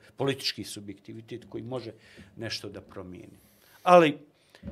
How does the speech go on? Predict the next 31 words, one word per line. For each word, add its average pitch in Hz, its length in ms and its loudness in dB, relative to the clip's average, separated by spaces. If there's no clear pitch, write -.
dobro, 165 220 6
to - 140 -4
je 104 80 -4
tema 107 340 -6
za 104 180 -2
sebe, - 320 -8
naravno, 95 580 -14
a, 95 440 -16
ali 104 160 -14
tu 131 180 -10
su - 160 -14
moji 107 180 -8
strahovi 170 560 -8
i 147 120 -8
zato 175 360 -10
ne 139 160 -10
očekujem, 175 640 -10
premda 120 280 -4
živim 117 280 -6
u - 20 -10
Bosni 110 180 -10
i - 40 -16
Hercegovini 113 240 -12
gdje 104 100 -8
je 95 60 -6
sve 127 200 -8
moguće, 131 520 -10
ali 110 260 -4
ne 107 160 -8
očekujem 98 640 -12
da 95 320 -12